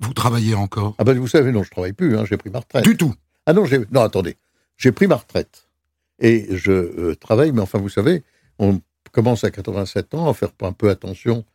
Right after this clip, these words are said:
Speaker 2: à des problèmes, hein.
Speaker 1: De santé.
Speaker 2: Je vois mal, <laughs> euh, je, bon, il y a un certain nombre de choses de ce genre qui font que le métier d'avocat,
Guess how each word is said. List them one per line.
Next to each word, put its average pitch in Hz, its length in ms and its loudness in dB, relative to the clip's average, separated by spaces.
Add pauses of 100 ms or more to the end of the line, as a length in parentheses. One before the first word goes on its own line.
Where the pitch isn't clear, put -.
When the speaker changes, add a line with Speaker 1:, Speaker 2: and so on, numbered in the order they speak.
(220)
Speaker 2:
à 87 100 -2
des 80 140 -8
problèmes, 110 680 -2
hein. 82 300 -8
Speaker 1:
De 113 220 -4
santé. 123 300 -4
Speaker 2:
Je 101 100 2
vois 98 260 2
mal, 92 420 -2
<laughs> - 20 2
euh, 80 300 -6
je, 85 180 -6
bon, 78 220 -8 (280)
il 90 80 -2
y - 20 -2
a 90 60 -2
un 92 40 -4
certain 95 300 0
nombre 90 180 -8
de 85 80 -8
choses 95 280 -2
de 80 100 -8
ce 85 180 -10
genre 165 400 2 (300)
qui 104 100 -4
font 170 280 0
que 120 380 2 (260)
le 117 160 4
métier 120 580 0
d'avocat, 95 840 -2